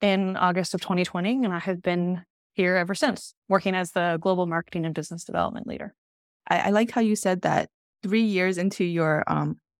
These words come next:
Speaker 2: education, you were like, "I'm gonna make this big switch." And it is a big switch. You know,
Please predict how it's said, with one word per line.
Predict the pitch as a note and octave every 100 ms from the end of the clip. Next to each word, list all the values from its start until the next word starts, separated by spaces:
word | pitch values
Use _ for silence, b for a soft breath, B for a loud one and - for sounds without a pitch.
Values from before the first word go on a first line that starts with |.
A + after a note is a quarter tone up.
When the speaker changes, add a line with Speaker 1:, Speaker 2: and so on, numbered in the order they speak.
| _ -
Speaker 2:
education, | F3+ F3+ - D#3 - G3
you | F3
were | D#3+ D#3
like, | D3 -
"I'm | F#3
gonna | F3
make | D#3+ D#3+
this | D#3
big | E3+ D#3+ D#3
switch." | - - D3+ B3 - B -
And | - G#3 G3
it | F#3+ -
is | F4 C4+
a |
big | A#3 D#3+ F3+
switch. | - D#3+
You |
know, | D#3